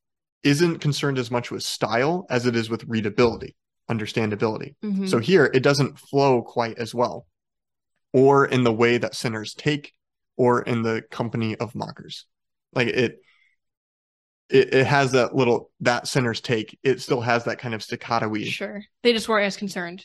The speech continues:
Speaker 2: and their style was just different.
Speaker 1: Yeah.
Speaker 2: Okay. So we have form,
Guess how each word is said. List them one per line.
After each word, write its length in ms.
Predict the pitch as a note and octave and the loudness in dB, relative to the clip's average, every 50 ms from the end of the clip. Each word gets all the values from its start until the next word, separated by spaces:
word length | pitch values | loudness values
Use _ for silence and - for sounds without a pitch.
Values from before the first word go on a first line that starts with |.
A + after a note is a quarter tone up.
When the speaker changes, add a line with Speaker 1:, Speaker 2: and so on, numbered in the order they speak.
| D4+ - | -10 -6
Speaker 2:
and 220 | G#3+ F#3+ F#3+ F#3 | -4 -2 -2 -2
their 140 | F3+ F#3 F#3 F#3 | -2 -2 -4 -4
style 280 | - F3+ E3+ E3 D#3+ | -4 -6 -6 -6 -6
was 120 | E3 F#3 F#3+ | -6 -10 -12
just 140 | G#3 - | -12 -12
different. 280 | - C#4+ - - - - _ _ _ | -12 -10 -10 -12 -14 -14 _ _ _
Speaker 1:
Yeah. 160 | G#3+ C3 - - - _ _ - | -10 -10 -10 -10 -12 _ _ -10
Speaker 2:
Okay. 180 | G#3+ - F3 - _ _ _ _ _ _ _ _ _ | -8 -8 -8 -10 _ _ _ _ _ _ _ _ _
So 120 | - - A#3+ | -6 -2 0
we 40 | G#3+ | 0
have 100 | G3+ G3 | 0 0
form, 400 | - - C4+ C#4 C4+ C4+ C#4 C#4 | -2 0 2 2 2 0 -2 -6